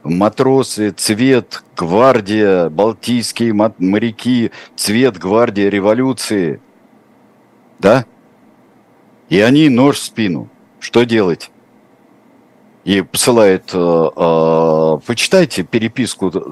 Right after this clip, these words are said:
Тухачевского и Троцкого. Когда? Как они говорят об этом, как они ликвидировали и, э, совершенно вот... э,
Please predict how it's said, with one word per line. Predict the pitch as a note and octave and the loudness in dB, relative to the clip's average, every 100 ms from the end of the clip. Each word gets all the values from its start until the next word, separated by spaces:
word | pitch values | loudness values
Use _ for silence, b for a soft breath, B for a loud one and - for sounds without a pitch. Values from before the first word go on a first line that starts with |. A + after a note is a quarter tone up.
| E2+ | -12
Тухачевского | G2 A2+ - A2+ - - F2+ | -2 -2 0 -2 -2 -2 -2
и | F#2+ | -2
Троцкого. | - G#2 - C#2+ A#1+ - _ _ _ _ _ _ _ _ | -2 -4 -4 -6 -6 -10 _ _ _ _ _ _ _ _
Когда? | - F2+ E2+ D#2 - _ _ _ _ | -2 0 0 -2 -4 _ _ _ _
Как | B2 A2 | 0 2
они | G#2 F#2+ | 0 0
говорят | G2 G2+ G2+ E2+ | 2 2 2 0
об | F2+ | 0
этом, | G#2+ A2 F#2+ | 0 -2 -2
как | G#2 G2+ | -2 0
они | F#2 F2+ F2 | 0 0 -2
ликвидировали | E2+ F2+ - G2 G2+ B2 A2 F#2 F2+ B B B _ | -4 -6 -4 -4 -2 0 0 -2 -4 B B B _
и, | E2 F#2 F#2 | -4 0 2
э, | E2+ E2+ E2 E2 D#2+ E2 | 2 4 2 2 0 -4
совершенно | - G2+ - F#2+ D2+ D2+ | -4 -4 -2 -2 0 -4
вот... | C#2+ C#2+ - - C#2+ | -6 -8 -6 -6 -4
э, | C#2+ C#2+ C2 B1 | -4 -4 -4 -4